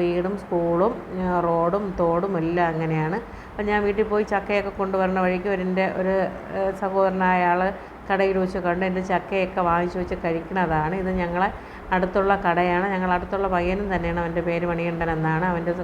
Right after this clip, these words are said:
കടയാണ്. ഇവിടെ ഇഷ്ടംപോലെ ബേക്കറി സാധനങ്ങളൊക്കെ ഉണ്ട്, നല്ല ക-, ബേക്കറിയൊക്കെ ഉള്ള കടയാണ്. അങ്ങനെ ഞാൻ വിളയിലൊക്കെ പോയി ചുള്ളിയൊക്കെ പറക്കി എല്ലാം റെഡിയാക്കിയതിന് ശേഷം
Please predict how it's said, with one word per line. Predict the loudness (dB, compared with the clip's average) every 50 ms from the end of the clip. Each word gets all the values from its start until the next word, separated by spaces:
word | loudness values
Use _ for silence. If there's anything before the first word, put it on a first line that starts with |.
| -4 -2
കടയാണ്. | -2 0 2 2 2 0 0 0 -2 -4 -4 -8 -14 -16 -16 -10
ഇവിടെ | -6 -4 -4 -2
ഇഷ്ടംപോലെ | -2 -2 0 2 2 2 2 2 0
ബേക്കറി | -2 -2 -2 -6 -6 -2 -2
സാധനങ്ങളൊക്കെ | 0 0 0 0 -2 -2 -2 -2 -2 -2 -4 -2
ഉണ്ട്, | -2 -2 -2 -2 -2
നല്ല | -2 0 0 -2 -2 -2
ക-, | 0 2 2 2 0 0 -4 -10 -14 -14 -16 -12 -6 -2
ബേക്കറിയൊക്കെ | 0 0 0 2 2 4 4 4 2 2 0
ഉള്ള | 0 0 0 0
കടയാണ്. | 0 0 0 0 0 0 -2 -2
അങ്ങനെ | -2 -2 -2 -2 0
ഞാൻ | 0 0 0
വിളയിലൊക്കെ | 0 0 -2 -2 -2 -2 -2 -4 -4 -2
പോയി | -2 0 0 -2 -2
ചുള്ളിയൊക്കെ | -2 -2 0 0 0 -2 -2 -4 -2 0 0
പറക്കി | 0 0 0 -2 -6 -10 -10 -10 -14 -16 -18 -18 -18 -16 -16 -16 -10 -4 0
എല്ലാം | 4 4 4 6 4
റെഡിയാക്കിയതിന് | 4 2 2 2 2 2 2 0 0 0 -2 -2 -2 -4 -2
ശേഷം | -2 -2 -2 -2 -4 -6